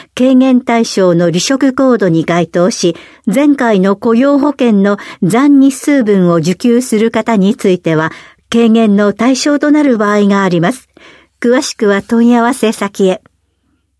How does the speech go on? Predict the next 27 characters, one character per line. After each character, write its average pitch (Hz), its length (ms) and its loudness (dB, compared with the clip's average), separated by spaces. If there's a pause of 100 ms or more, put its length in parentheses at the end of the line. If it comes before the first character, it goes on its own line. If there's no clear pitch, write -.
(200)
必 - 240 -4
要 233 240 2
な 208 160 0
も 196 180 0
の。 190 220 -2 (360)
一、 226 400 -2 (400)
本 311 300 2
人 202 220 2
確 208 260 -2
認 269 260 4
書 240 240 -2
類、 170 240 0 (240)
マ 214 180 2
イ 226 60 4
ナ 220 140 2
ン 190 120 2
バ 185 200 -2
ー - 20 -12
カ 180 220 -2
ー 160 60 -2
ド、 156 280 -4
運 254 200 2
転 262 200 0
免 240 320 2
許 233 140 -2
証 160 320 -4
等。 160 400 -4